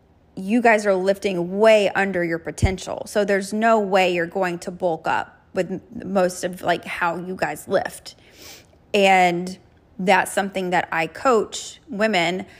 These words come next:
not only online through re-, remote coaching, but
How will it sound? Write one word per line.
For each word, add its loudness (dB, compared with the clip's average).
not 0
only -2
online 0
through 0
re-, -6
remote 2
coaching, -2
but -6